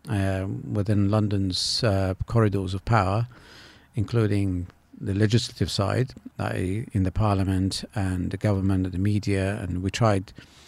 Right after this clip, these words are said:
we were at the time lobbying for Kurdish and Iraqi human rights, pushing for, um,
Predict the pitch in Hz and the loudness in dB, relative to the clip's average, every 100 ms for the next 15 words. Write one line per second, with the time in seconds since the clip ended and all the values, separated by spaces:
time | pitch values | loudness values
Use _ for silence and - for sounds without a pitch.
0 | - - 110 110 120 104 98 113 101 98 | -20 -4 2 8 8 6 2 2 2 2
1 | 92 101 104 101 95 - 107 92 92 - | 2 2 4 4 2 0 0 0 -2 -10
2 | _ _ - 107 101 92 - 120 101 101 | _ _ 2 4 4 0 -2 0 0 2
3 | 104 101 95 110 101 92 101 98 - - | 2 0 0 2 2 2 2 0 -2 -4
4 | - - - - - - _ - 117 - | -6 -10 -20 -20 -20 -20 _ -6 -2 0
5 | 104 - 95 110 - _ - - _ - | 0 0 -2 -2 -16 _ -20 -20 _ -2
6 | 95 95 95 95 95 95 104 | 0 0 0 -2 -4 -4 -6